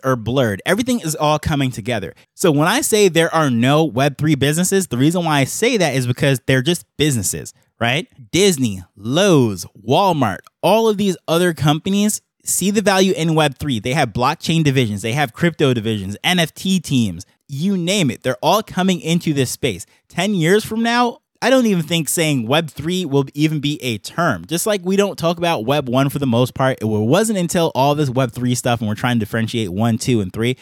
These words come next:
that we explained what the read-only web was, the read and write web, you know, the whole blogosphere and social media thing. And then now it's the decentralization and the ownership web, I mean, Web three.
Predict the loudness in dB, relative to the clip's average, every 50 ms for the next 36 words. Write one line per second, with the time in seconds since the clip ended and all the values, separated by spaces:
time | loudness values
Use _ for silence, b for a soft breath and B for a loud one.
0 | b b b b b -2 -2 -2 -2 _ _ -8 -6 -6 -4 -4 -6 -6 -6 -8
1 | -4 -2 0 2 2 4 4 2 2 0 b b b -2 -2 -2 -2 -8 -8 -4
2 | 0 2 2 4 4 4 4 4 4 2 2 0 0 0 0 0 2 2 2 2
3 | 2 2 2 0 0 -4 _ -6 -4 -4 0 0 0 2 2 0 -2 -2 -2 -4
4 | -4 -4 -2 -2 0 2 2 2 0 -2 -2 -2 0 0 2 2 2 0 -2 -4
5 | -4 -2 0 0 0 0 2 2 2 2 2 0 -2 -2 -2 -2 -4 -6 -4 -4
6 | -2 -2 0 -2 -2 -2 -2 -4 -2 0 0 0 0 0 0 -2 -2 -2 -2 -2
7 | -4 -4 -6 B B B B B -6 -4 -2 2 2 2 2 4 2 2 2 2
8 | 2 2 2 0 0 -2 -8 -6 -6 -4 -4 -4 -4 -4 -4 -4 -2 -2 -4 -2
9 | -2 -2 -2 -2 -2 -2 -4 -4 -2 -2 -2 0 0 -2 -4 -4 0 2 4 4
10 | 4 4 2 2 -2 -4 -2 -6 -4 -2 -2 -4 -6 -8 b b b b b b
11 | -10 -4 0 2 2 2 2 0 0 -2 -2 -2 -2 0 0 0 0